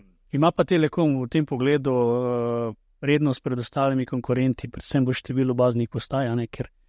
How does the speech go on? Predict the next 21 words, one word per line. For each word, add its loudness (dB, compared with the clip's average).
tukaj -8
pa 0
je 4
fizika. -2
Več -2
ko -4
je 2
baznih 2
postaj, 0
večje -2
je -2
pokrivanje, 0
lažje 2
je -2
pokrivanje 0
in -2
z -10
tega -4
naslova -2
ves 0
čas -2